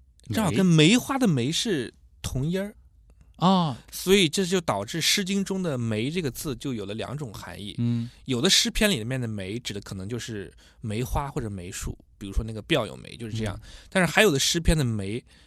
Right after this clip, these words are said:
Speaker 2: 据后人考证其实是楠树。
Speaker 1: 哇。
Speaker 2: 对，所以这个事情还，
Speaker 1: 这个考据党好喜欢的话题。
Speaker 2: 这个事情还真是有的，
Speaker 1: 啊。
Speaker 2: 就是说的确会有这种情况。
Speaker 1: 那其实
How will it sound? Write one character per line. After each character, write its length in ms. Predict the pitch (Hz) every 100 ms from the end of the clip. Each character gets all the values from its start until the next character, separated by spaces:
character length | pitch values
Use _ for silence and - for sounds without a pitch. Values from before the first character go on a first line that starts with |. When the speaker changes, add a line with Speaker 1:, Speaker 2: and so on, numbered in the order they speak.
| _
Speaker 2:
据 160 | - 147
后 240 | 123 -
人 120 | 117 101
考 200 | - -
证 180 | 104 98
其 160 | - 113
实 120 | 117
是 120 | 117
楠 260 | 98 85 101
树。 260 | - - - _ _ _ _ _
Speaker 1:
哇。 280 | - 92 - -
Speaker 2:
对， 160 | - 95 -
所 160 | -
以 80 | 185
这 180 | - 294
个 120 | 247
事 140 | 143 202
情 20 |
还， 80 | -
Speaker 1:
这 0 |
个 0 |
考 80 | 240
据 80 |
党 100 | 190
好 0 | 160 165
喜 60 |
欢 100 | 127
的 60 | 123
话 120 | 127
题。 220 | 117 101 85 -
Speaker 2:
这 100 | -
个 80 | 143
事 160 | -
情 140 | 151 120
还 100 | 120
真 200 | 170 175
是 100 | 156
有 200 | 110 -
的， 100 | - - -
Speaker 1:
啊。 240 | 131 139
Speaker 2:
就 40 | 139
是 60 |
说 100 | 135
的 140 | 117 139
确 160 | -
会 140 | 160 139
有 60 |
这 120 | 92 107
种 80 |
情 180 | 92 -
况。 160 | 87 - - -
Speaker 1:
那 120 | 175
其 200 | 175 190
实 340 | 175 214 208